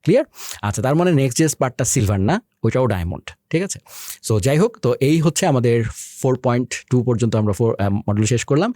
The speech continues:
এবং finally এই ফোর পয়েন্ট ওয়ান এবং ফোর পয়েন্ট টু করার পরে আপনার যে নলেজ হবে, সেই নলেজটাকে অ্যাপ্লাই করার জন্য প্রজেক্ট তো করবেনই, সেই প্রজেক্ট দিয়ে এগুলোকে আরও ডিটেল দেখবেন যে আসলে রিয়েল লাইফে কী হচ্ছে। Finally আপনাকে অ্যাসাইনমেন্টও দেওয়া হবে। তো সেটা আপনি নিজে করবেন এই বেস্ট প্র্যাকটিসেসগুলো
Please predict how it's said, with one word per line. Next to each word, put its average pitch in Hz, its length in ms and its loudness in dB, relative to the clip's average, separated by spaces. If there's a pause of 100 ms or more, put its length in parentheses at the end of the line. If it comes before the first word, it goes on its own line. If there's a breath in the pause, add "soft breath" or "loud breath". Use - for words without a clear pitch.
(180 loud breath)
এবং 110 220 0
finally 135 380 0
এই 170 140 2
ফোর 117 180 -2
পয়েন্ট 120 260 0
ওয়ান 131 140 2
এবং 123 160 2
ফোর 113 200 0
পয়েন্ট 104 240 -2
টু 104 100 0
করার 139 260 0
পরে 92 240 -2 (220 loud breath)
আপনার 113 320 0
যে 123 100 2
নলেজ 131 400 4
হবে, 98 240 0
সেই 113 160 -2
নলেজটাকে 110 480 -2
অ্যাপ্লাই 156 320 0
করার 117 220 0
জন্য 92 320 -2 (100)
প্রজেক্ট 120 300 0
তো 147 80 0
করবেনই, 143 420 2 (180 loud breath)
সেই 127 120 0
প্রজেক্ট 120 340 0
দিয়ে 120 180 4
এগুলোকে 120 320 2
আরও 127 340 2 (180)
ডিটেল 123 340 2
দেখবেন 110 340 0
যে 107 100 0
আসলে 107 200 0
রিয়েল 113 180 2
লাইফে 107 220 0
কী 107 160 0
হচ্ছে। - 260 0 (400 loud breath)
Finally 135 440 0
আপনাকে 104 240 -2
অ্যাসাইনমেন্টও 92 460 -2
দেওয়া 85 200 -4
হবে। 87 180 -8
তো - 300 -16
সেটা 113 180 0
আপনি 156 160 0
নিজে 123 360 2
করবেন 117 400 0
এই 107 140 2
বেস্ট 104 180 -4
প্র্যাকটিসেসগুলো - 680 -8